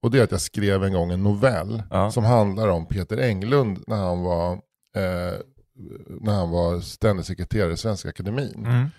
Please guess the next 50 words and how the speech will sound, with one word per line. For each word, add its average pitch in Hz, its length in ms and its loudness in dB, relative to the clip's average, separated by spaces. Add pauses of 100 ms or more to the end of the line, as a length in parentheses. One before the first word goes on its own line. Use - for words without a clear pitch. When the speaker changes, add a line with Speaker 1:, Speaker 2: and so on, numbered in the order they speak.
(460)
Speaker 1:
Och, - 320 -4
eh, 104 220 2 (400)
eh, 95 200 -2 (120)
den 113 320 -2
är 120 40 2
jätterolig 131 800 2
och 117 240 0
jag 107 100 0
har 95 40 2
försökt 101 380 0
publicera 104 420 2
den 127 120 4
på 131 80 6
olika 101 360 2
forum 98 600 2
och 98 60 2
jag 98 60 2
har 110 120 0
aldrig 92 180 -2
fått 95 140 -6
betalt 123 340 0
för - 180 -6
den. - 160 -8 (220)
Speaker 2:
Nej. 107 240 0 (180)
Speaker 1:
Och 127 120 2
den 131 120 6
går 123 120 8
i - 20 4
korthet - 400 2
ut 101 120 2
på - 80 0
att 104 80 0
Peter 107 240 2
Englund 98 380 2
vaknar 101 460 2
och 92 60 0
har 95 60 0
sovit 113 480 0
jävligt 92 260 0
dåligt 95 320 2
den 92 240 2
dagen 107 300 6
han 95 140 0
ska - 160 -6
presentera, 92 920 0
eh, 92 380 -4
Nobelpristagaren 90 840 0
i 92 40 0
litteratur. 90 600 0
Speaker 2:
Ja. 98 220 4